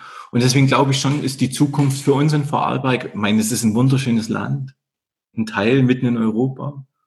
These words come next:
ja. Und wir haben so einen hohen Freizeitwert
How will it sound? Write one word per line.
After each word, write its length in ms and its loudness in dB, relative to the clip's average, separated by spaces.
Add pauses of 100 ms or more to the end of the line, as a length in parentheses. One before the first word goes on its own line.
(140)
ja. 340 -10 (760)
Und 440 -8 (840)
wir 160 2
haben 140 4
so 140 4
einen 380 2
hohen 220 2
Freizeitwert 1160 -4